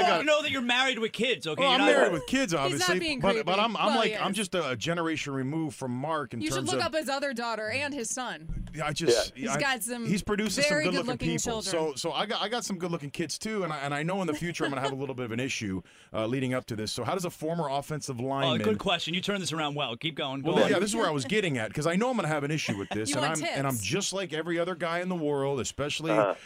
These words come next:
Speaker 1: a sick-minded offensive lineman who we all are, have a little bit of a screw loose. Um, how do we deal with this moving
Speaker 2: How are you gonna
Speaker 1: forward?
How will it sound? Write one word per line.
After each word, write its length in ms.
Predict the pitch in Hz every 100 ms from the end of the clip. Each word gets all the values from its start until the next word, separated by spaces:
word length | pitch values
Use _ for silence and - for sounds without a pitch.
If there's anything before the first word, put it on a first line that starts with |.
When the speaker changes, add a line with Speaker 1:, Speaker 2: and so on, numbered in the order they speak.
| -
Speaker 1:
a 80 | 92
sick-minded 760 | - - 175 151 151 151 139
offensive 480 | 135 135 147 139 131
lineman 440 | 135 131 135 135
who 100 | 123
we 200 | 123 131
all 140 | 131 131
are, 280 | 135 131 - 104
have 180 | 127
a 20 | 117
little 240 | 127 127
bit 120 | 120
of 60 | 110
a 60 |
screw 340 | 98 - 139 123
loose. 380 | 101 110 - -
Um, 400 | 110 110 110 107 -
how 160 | 123 190
do 80 | 233
we 160 | 185
deal 420 | 117 127 135 131 113
with 220 | 104 -
this 260 | 120 110 113
moving 340 | 110 104 92
Speaker 2:
How 80 | 202
are 60 | 262
you 80 | -
gonna 100 |
Speaker 1:
forward? 80 | 151